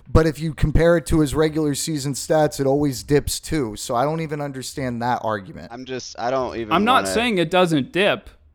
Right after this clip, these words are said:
Speaker 3: in
Speaker 2: I
Speaker 3: the
Speaker 2: don't wanna
Speaker 3: playoffs. That happens
Speaker 2: compare.
Speaker 3: for everybody because it's, you're going against better defenses every year. It's just like, if you're the Sixers,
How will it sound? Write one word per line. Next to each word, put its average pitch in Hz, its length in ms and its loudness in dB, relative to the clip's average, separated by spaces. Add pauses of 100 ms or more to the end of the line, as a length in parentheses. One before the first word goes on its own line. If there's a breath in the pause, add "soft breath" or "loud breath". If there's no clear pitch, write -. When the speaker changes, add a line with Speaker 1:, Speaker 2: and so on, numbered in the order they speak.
(120)
Speaker 3:
in 160 80 -2
Speaker 2:
I - 40 2
Speaker 3:
the 143 120 0
Speaker 2:
don't 143 80 -2
wanna 175 180 2
Speaker 3:
playoffs. - 60 -12
That 170 160 2
happens 185 340 2
Speaker 2:
compare. 147 180 -4
Speaker 3:
for - 40 -8
everybody 139 560 -2
because 127 360 -8
it's, - 220 -10 (140)
you're 143 200 -2
going 151 280 2
against 135 340 -4
better 135 220 0
defenses 131 500 -4
every 131 280 -4
year. 135 340 0 (320 soft breath)
It's - 180 -4
just - 240 -10
like, 143 320 0 (280 soft breath)
if 147 140 -4
you're 175 120 0
the 147 100 -4
Sixers, 131 680 -8